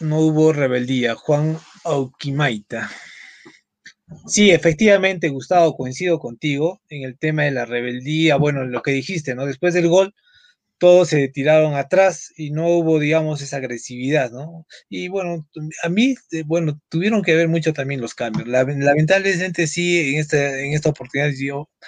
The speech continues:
lo veo a Grioni que se equivocó en esos dos cambios, de Cuncho y este muchacho Rivera, ¿no?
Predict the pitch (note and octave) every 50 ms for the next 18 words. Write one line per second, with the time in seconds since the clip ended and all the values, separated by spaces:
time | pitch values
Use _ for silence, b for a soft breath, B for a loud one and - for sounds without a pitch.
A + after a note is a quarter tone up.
0 | B B B B B B - - C#3 D3 D3+ D3+ D3 C#3+ C#3 C#3+ C#3+ C#3+ C#3 B2
1 | - A#2+ - A#2+ A2 - - A#2 A#2+ A#2+ A2+ - C3+ B2+ B2 A2+ A#2+ A2+ - A#2
2 | A2 - - B2+ A#2+ A2+ G#2 G#2 G#2 - A2+ A2 G#2+ _ - C#3+ D3 D3 C3 -
3 | D3+ C#3+ B2 A2+ G#2+ G#2 G#2 G#2 A2 - - - A#2+ A2 A2 G#2+ - G#2+ - -
4 | - G#2+ G#2 A2 G#2+ G2+ G2+ - - B2 C3+ D#3